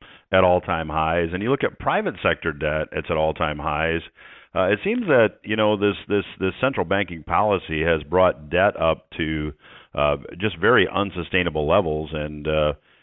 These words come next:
you know, maybe created a bubble in stocks and real estate and, and even bonds. Um,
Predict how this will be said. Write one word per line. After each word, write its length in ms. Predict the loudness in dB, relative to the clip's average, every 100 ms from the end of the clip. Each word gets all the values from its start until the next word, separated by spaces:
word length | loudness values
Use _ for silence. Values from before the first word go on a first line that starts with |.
| _ _
you 100 | -8
know, 100 | -6
maybe 300 | -2 -2 -2
created 540 | 0 2 2 0 -4 -6
a 140 | -4
bubble 420 | 0 2 4 2
in 240 | 0 -6 -6
stocks 400 | 0 4 4 2 -2
and 100 | 0
real 220 | 4 4
estate 360 | 4 4 4 2
and, 160 | -2
and 180 | -4 -2
even 320 | -2 -2 -4
bonds. 540 | -2 0 -2 -4 -10 -12 -8
Um, 500 | -2 0 2 0 -4